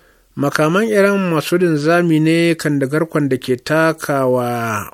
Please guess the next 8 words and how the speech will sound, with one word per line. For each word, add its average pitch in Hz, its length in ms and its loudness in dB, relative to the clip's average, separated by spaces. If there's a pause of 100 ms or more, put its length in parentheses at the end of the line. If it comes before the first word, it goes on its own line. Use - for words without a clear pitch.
(160)
makiya 135 720 -2
birki 123 400 -8
wajen 113 300 -8
kama 113 320 -8
tari. 95 420 -12 (840)
Kwamandan 127 560 -2
rundunar 120 460 -4
soja 131 580 -2